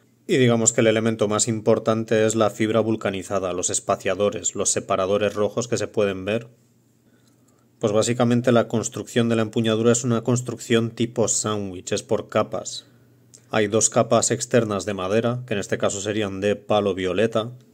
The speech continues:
y tres capas internas de fibra vulcanizada con el negativo de la espiga recortado, para que la espiga del cuchillo pueda encajar. Quedaría más o menos de esta forma.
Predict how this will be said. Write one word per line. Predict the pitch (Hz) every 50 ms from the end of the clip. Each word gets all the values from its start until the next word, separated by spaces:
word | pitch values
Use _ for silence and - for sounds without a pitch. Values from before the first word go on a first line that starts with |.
| _ _ _ _ _ _ _ _
y | - 139 123
tres | 135 117 - -
capas | - 127 120 120 110 -
internas | 123 120 117 127 120 110 107 101 95 92
de | 104 -
fibra | - 113 113 117 113
vulcanizada | 117 120 117 117 117 113 117 107 - 120 113 131 127 127
con | 123 123 110 107
el | 107 104 101
negativo | 104 101 95 101 98 - - 117 110 113 113
de | 107 113
la | 113 110
espiga | 107 - - - 117 110 123 123 117
recortado, | 123 107 - 104 95 - - - 101 98 92 87 87 -
para | - 98 95 90
que | - 101
la | 98 95
espiga | - - - - 110 107 107 104
del | 107 107
cuchillo | - 113 113 - 110 110 120 113
pueda | 113 - 110 104 110 113
encajar. | 113 110 - 90 - - - 98 92 - - _ _ _ _ _ _ _ _ _ _ _ _ _ _ _ _ _ _ _ _ _ _ _ _ _ _ _
Quedaría | - 113 104 95 95 104 101
más | 107 110 - -
o | 110
menos | 104 107 104 101 95
de | 101
esta | 101 - - 98 -
forma. | - 113 113 120 135 139 143